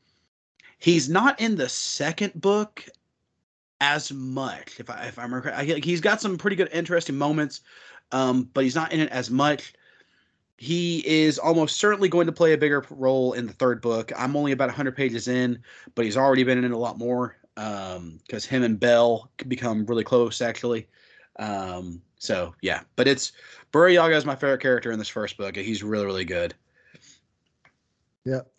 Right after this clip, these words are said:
Speaker 2: Yeah, that's an excellent choice. Um, he's, <laughs> um, I'd probably say he's my s-, s-, second favorite, if not my, uh, favorite, just because, um, I do love that, um, as you said, that his special gift is that,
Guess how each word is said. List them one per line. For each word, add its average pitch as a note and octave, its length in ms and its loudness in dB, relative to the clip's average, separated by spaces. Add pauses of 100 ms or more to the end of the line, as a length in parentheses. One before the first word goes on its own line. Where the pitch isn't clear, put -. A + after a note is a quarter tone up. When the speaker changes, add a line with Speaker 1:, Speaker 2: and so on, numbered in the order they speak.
(240)
Speaker 2:
Yeah, C3 140 -2
that's E3+ 240 6
an E3 60 6
excellent D3 340 2
choice. A#2 480 -6
Um, C3 340 2
he's, C#3 480 2 (500)
<laughs> - 520 -20
um, D3 500 4
I'd D3 140 4
probably G3+ 320 6
say D3 340 2
he's - 460 0
my C#3 100 2
s-, - 400 -6 (140)
s-, - 460 -14 (180)
second B2 320 -2
favorite, B2+ 420 2
if A#2 140 -4
not A#2+ 160 0
my, A#2 120 2
uh, A#2 540 2
favorite, A#2+ 500 2 (360)
just B2 260 -2
because, A#2 680 -2 (480)
um, B2 320 2
I B2+ 80 4
do C3 240 4
love B2+ 480 0 (280)
that, A2+ 340 -2 (120)
um, B2 160 4
as B2+ 180 6
you B2+ 100 6
said, B2 240 4
that A#2 120 4
his A2+ 140 0
special A#2+ 360 2
gift A#2 460 0 (280)
is A2+ 180 -4
that, A2+ 440 2